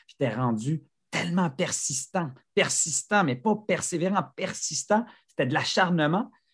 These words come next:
Euh, et par contre, à travers toutes ces expériences-là, que je vois comme des expériences très intéressantes, très riches,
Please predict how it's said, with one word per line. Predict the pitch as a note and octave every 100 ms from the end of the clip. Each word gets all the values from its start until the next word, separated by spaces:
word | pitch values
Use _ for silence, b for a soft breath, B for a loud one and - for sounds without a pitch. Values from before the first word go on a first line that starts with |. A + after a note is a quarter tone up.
| b -
Euh, | C3+ C#3+ C#3
et | F3 B3 E4 - _
par | F#3 -
contre, | - D4 D#4 - - _
à | F3
travers | G3 A#3 C4+
toutes | C4 C#4
ces | A3 F#3
expériences-là, | F#3+ - D#3+ D#3 D3 C3+ G3
que | A3 B2
je | A#2
vois | G3
comme | E3+ A#2+
des | A#2 A#2
expériences | C3+ - D3+ D#3 C3 -
très | - G3 D#3
intéressantes, | C#3 C3+ A#2 A#2 A3+ A#3
très | - C3
riches, | B2+ A3+ - -